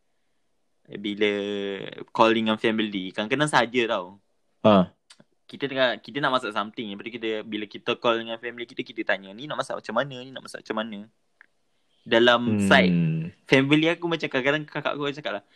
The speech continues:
Speaker 1: "Kenapa tak Google je benda macam ni?" Macam tu kan. Tapi personally aku tanya-tanya tu sebab apa tau? Dia macam somehow bila kita call family kita,
Speaker 2: Ha.
Speaker 1: dia tanya macam, "Macam mana nak masak ni?" Itu macam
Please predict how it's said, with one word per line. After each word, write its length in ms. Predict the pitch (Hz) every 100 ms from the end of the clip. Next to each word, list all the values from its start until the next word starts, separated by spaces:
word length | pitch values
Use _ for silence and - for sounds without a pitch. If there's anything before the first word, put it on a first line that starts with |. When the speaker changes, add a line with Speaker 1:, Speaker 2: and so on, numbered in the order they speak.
| - _
Speaker 1:
"Kenapa 240 | - 190 -
tak 140 | 131
Google 480 | 135 127 123 127 113
je 420 | 104 107 123 120
benda 280 | 120 123 120
macam 240 | 120 117
ni?" 480 | 117 110 127 123 120
Macam 100 | 120
tu 100 | 117
kan. 180 | 113 98
Tapi 280 | 98 120 147 143 139 - _
personally 500 | - 123 127 127 143 147
aku 200 | 131 127
tanya-tanya 580 | 117 117 120 123 120 110
tu 100 | 131
sebab 240 | 127 101
apa 120 | 113
tau? 200 | 101 107
Dia 120 | 101 107
macam 280 | 113 120
somehow 400 | 120 123 123 143 135
bila 240 | 127 120
kita 460 | 117 - 113 110 104
call 220 | - 120
family 380 | 113 113 110 110
kita, 400 | 104 110 104 113 _ _ _ _ _
Speaker 2:
Ha. 160 | 117
Speaker 1:
dia 80 | 101
tanya 320 | 95 117 117
macam, 480 | 113 107 110 98 101 - _ _ _
"Macam 200 | - 110
mana 120 | 160
nak 120 | 139 117
masak 220 | - 104
ni?" 260 | 107 113 110 -
Itu 220 | 117 143
macam 580 | 135 135 127 127 123